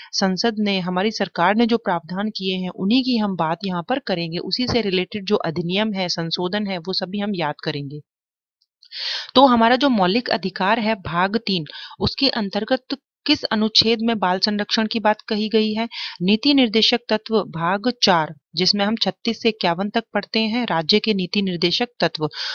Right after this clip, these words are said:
तो उसमें कौन कौन से अनुच्छेद में यह बात जोड़ी गई है? मूल कर्तव्यों, जो कि भाग चार कै के अंतर्गत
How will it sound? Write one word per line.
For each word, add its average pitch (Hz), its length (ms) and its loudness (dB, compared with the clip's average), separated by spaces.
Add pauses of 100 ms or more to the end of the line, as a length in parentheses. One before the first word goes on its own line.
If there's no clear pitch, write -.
(140)
तो 226 80 8
उसमें 262 360 4
कौन 247 240 6
कौन 247 200 4
से 247 120 0
अनुच्छेद 220 580 0
में 220 140 2
यह 214 180 0
बात 196 220 0
जोड़ी 208 300 2
गई 208 220 2
है? 214 180 0 (320)
मूल 240 220 6
कर्तव्यों, 208 680 2 (160)
जो 196 160 2
कि 214 140 -2
भाग 185 320 0
चार 202 280 2
कै 185 240 0
के 220 140 0
अंतर्गत 208 380 0